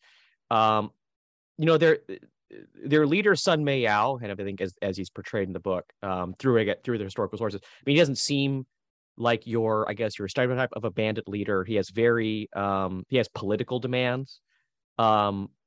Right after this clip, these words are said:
I can't remember the exact name of the bandit army. It was, like, the Shantung Provisional Army or something like that. But who exactly, like, was this group, and the, and who were the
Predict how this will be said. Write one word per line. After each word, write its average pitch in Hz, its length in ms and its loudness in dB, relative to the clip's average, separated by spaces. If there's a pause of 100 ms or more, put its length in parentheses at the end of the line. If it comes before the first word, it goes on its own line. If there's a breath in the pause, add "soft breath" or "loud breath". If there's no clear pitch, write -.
I 123 80 0
can't 220 160 4
remember 185 140 2
the 135 100 2
exact 123 440 -2
name 90 320 -4
of 87 120 -10
the 90 80 -8
bandit 92 280 -4
army. 90 200 -8
It - 40 -6
was, 90 40 -12
like, 95 100 -8
the - 60 -10
Shantung 123 460 -2
Provisional 110 380 -2
Army 110 240 -2
or 92 80 -2
something 104 460 -8 (500)
like 98 220 -4
that. 113 300 0 (280 soft breath)
But 151 100 4
who 262 120 6
exactly, 190 360 2
like, 143 180 2
was 123 300 0
this - 220 -8 (140)
group, 110 400 -2 (200)
and 98 300 -2
the, 92 220 -2 (240)
and 104 120 -8
who 151 340 -2
were 123 340 -2
the 104 200 -2